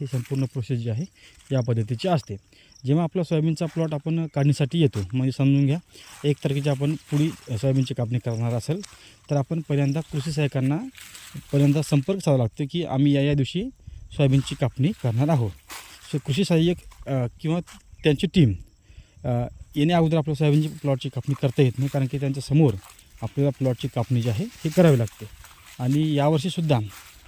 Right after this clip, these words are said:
अ, मागच्या वर्षी जसं आपण एकरी सोळा क्विंटलपर्यंत उत्पादन काढलं तर या, त्याच्यापेक्षा जास्त उत्पादन यावर्षी आपण ठेवलेलं आहे आणि त्याचा संपूर्ण तुम्हाला लाईव्ह व्हिडिओसुद्धा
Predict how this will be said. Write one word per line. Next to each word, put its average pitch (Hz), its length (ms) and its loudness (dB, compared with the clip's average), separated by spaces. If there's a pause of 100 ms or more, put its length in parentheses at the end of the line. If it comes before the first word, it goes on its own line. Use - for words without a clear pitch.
(200)
अ, 113 440 -4 (500)
मागच्या 127 280 0
वर्षी 156 220 0
जसं 139 140 -4
आपण 156 260 -4 (100)
एकरी 151 280 -6
सोळा 143 220 -2
क्विंटलपर्यंत 139 520 -4
उत्पादन 131 320 -4
काढलं 127 300 -2 (560)
तर 127 60 -8
या, 127 180 -4
त्याच्यापेक्षा 160 640 -2
जास्त 151 260 0
उत्पादन 156 380 -2 (100)
यावर्षी 135 320 -2
आपण 135 280 -4
ठेवलेलं 131 440 -4
आहे 117 160 -4 (580)
आणि 123 160 -2
त्याचा 147 220 -2
संपूर्ण 180 640 2 (420)
तुम्हाला 139 300 -2
लाईव्ह 143 360 -2 (240)
व्हिडिओसुद्धा 151 600 0